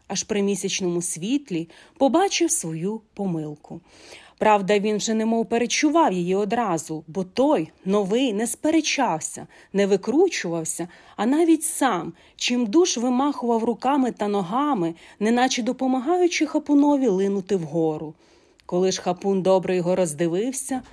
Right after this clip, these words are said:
то побачив веселі очі й лагідну посмішку на рожевому обличчі. Тепер уже й сам чорт злякався своєї помилки та так, що мало не впустив своєї ноші. «Хто ти?» спитав він того парубка.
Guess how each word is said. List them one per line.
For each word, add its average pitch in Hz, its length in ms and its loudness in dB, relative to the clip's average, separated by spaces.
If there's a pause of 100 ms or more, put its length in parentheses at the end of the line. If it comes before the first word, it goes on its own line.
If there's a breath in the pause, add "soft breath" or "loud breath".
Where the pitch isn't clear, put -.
(340 soft breath)
то 294 140 6
побачив 180 720 2 (280 soft breath)
веселі 180 560 2
очі 226 480 0
й 190 40 -2
лагідну 214 520 0
посмішку 202 760 -4
на 175 140 0
рожевому 170 720 -2
обличчі. 165 640 -6 (400 soft breath)
Тепер 294 340 2
уже 277 180 2
й 269 60 0
сам 277 320 0
чорт 311 460 0 (160)
злякався 180 580 -2
своєї 185 420 0
помилки 202 600 0
та 202 140 0
так, 277 360 -4 (200 loud breath)
що 233 200 2
мало 302 260 8
не 294 120 6
впустив 285 460 2
своєї 285 460 0
ноші. 170 580 -2 (420)
«Хто 359 500 4
ти?» 165 220 -4
спитав 196 480 0
він 196 160 2
того 202 320 0
парубка. 165 720 -2